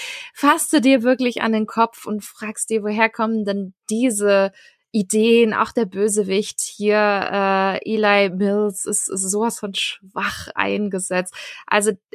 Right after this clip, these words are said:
wirklich an allen Ecken und Enden krank dieser Film. Und trotzdem verstehe ich diesen Hörer, weil mir ist es gestern genauso gegangen. Ich war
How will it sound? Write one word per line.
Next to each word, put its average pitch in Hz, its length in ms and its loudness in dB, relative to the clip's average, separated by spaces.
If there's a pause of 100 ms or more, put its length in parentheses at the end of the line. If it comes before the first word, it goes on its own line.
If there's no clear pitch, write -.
(220)
wirklich 220 400 2
an 220 160 0
allen 233 480 2
Ecken 226 300 -4
und 208 220 -6
Enden 208 680 -2 (420)
krank 226 460 -2 (100)
dieser 208 320 0
Film. 185 520 -4 (400)
Und 208 200 0
trotzdem 214 560 0
verstehe 214 440 0
ich 196 140 -6
diesen 185 320 -8
Hörer, 190 540 -2
weil 202 500 4 (260)
mir 220 120 -4
ist 202 80 -2
es 202 100 -4
gestern 208 300 2
genauso 196 340 2
gegangen. 185 360 -2
Ich - 300 -8
war 208 80 -6